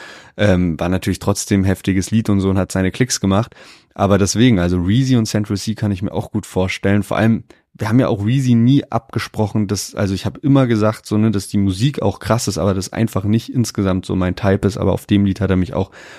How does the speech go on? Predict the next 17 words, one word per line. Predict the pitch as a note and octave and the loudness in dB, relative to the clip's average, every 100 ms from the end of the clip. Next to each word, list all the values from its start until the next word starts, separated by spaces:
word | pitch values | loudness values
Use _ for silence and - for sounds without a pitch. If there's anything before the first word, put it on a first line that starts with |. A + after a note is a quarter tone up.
| - | -6
komplett | - G2 F2+ D2 | 0 2 2 -2
überzeugt, | F#2 E2+ - F2 - E2+ | -4 -4 -2 -4 -4 -8
auf | - | -6
jeden | E2+ E2+ | -6 -6
Fall. | - E2+ F2 - _ _ _ _ _ _ | -6 -6 -6 -10 _ _ _ _ _ _
Eine | - D#3+ D3 | 2 4 4
letzte | B2+ - - | 2 0 -2
Info | C3+ - A2 | 0 0 2
noch | G#2 F#2 | 2 0
zu | - A2 G#2 - | -6 -4 -4 -2
Levin | F#2+ G#2+ A2+ F#2+ | 0 2 2 0
Liam, | A2 A#2 F#2 A#2 | 2 2 2 0
und | - F#2+ | -2 -6
zwar | - G2 A#2+ | -4 -4 -2
hat | A2 | 0
Levin | G#2+ A2+ G#2 | 0 2 2
Liam | G#2+ A2+ A#2 | 2 0 0